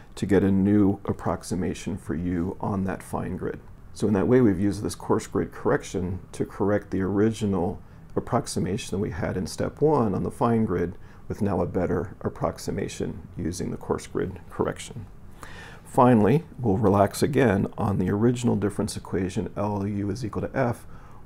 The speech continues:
on the fine grid, and we'll do that new two times. Once we've completed these steps in the coarse grid correction, we should have a better approximation for the solution U than we had when we started.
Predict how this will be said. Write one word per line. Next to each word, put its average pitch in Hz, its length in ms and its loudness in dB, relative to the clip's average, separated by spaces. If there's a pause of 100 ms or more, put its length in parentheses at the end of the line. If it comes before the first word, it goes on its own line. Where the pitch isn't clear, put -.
(120)
on 98 240 4
the 92 80 2
fine 95 340 -2
grid, 156 300 4 (560)
and 101 220 4
we'll 98 100 6
do 104 220 6
that - 380 2
new 98 360 4
two 92 420 0 (140)
times. - 500 -8 (300)
Once 113 280 4
we've 107 160 4
completed 123 540 4
these 95 160 0
steps - 380 0
in 90 60 -2
the 101 60 -2
coarse 101 280 -2
grid - 240 -4
correction, 131 720 0
we 104 100 -4
should - 140 -8
have 90 140 -2
a 95 40 -2
better 98 300 4
approximation 101 880 0
for - 300 -2
the 92 100 -2
solution - 500 -4
U 101 300 0 (460)
than 92 160 -2
we 85 80 0
had 92 360 -4
when 85 120 -4
we 80 80 -4
started. 50 420 -6